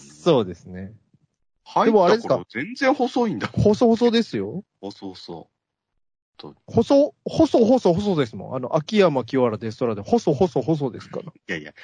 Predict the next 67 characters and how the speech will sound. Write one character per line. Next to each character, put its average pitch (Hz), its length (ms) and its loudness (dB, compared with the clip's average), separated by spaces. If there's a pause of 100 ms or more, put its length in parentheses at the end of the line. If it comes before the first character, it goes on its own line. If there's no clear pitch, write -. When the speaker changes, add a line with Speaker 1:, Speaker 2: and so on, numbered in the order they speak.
Speaker 2:
デ 107 80 -16
ス - 100 -12
ト - 80 -10
ラ 156 140 -2
ー - 20 -6
ゼ 98 100 -10
太 104 260 -8
い 107 40 -8
だ - 120 -14
ろ。 - 40 -20 (420)
Speaker 1:
<laughs> 508 640 2 (1120)
Speaker 2:
細 - 320 0
じ - 100 -12
ゃ 73 60 -16
ね 78 140 -10
え - 60 0
だ 160 120 -8
ろ。 262 120 -14
Speaker 1:
い - 40 -20 (100)
や、 180 100 4
メ 220 140 4
ガ 254 120 -2
ネ 226 80 -6
が 180 120 -4
ち 170 100 -8
ょ 156 100 -10
っ 147 60 -12
と 147 160 -12
で 135 160 -10
か 151 120 -8
す 147 120 -12
ぎ 135 80 -20
て 117 80 -12
細 143 240 -10
に 113 80 -12
見 110 120 -12
え 107 40 -10
た 107 80 -14
か 117 60 -20
も 143 100 -20
し - 100 -20 (400)
れ 101 100 -8
な 85 40 -10
い。 - 0 -
Speaker 2:
い - 20 -14
や、 87 40 -16
メ 104 120 -4
ガ 147 140 -8
ネ 101 140 -4
普 - 120 -14
通 - 200 -14
だ 120 160 -14
ろ、 85 180 -16
別 - 140 -20
に。 - 100 -20
金 110 260 -6
縁 110 280 -4
み 107 100 -8
た - 100 -18
い - 60 -20
な - 80 -20
や - 80 -20
つ - 100 -20
だ - 80 -20
よ。 - 40 -20 (3000)
で 147 100 4
も、 120 220 0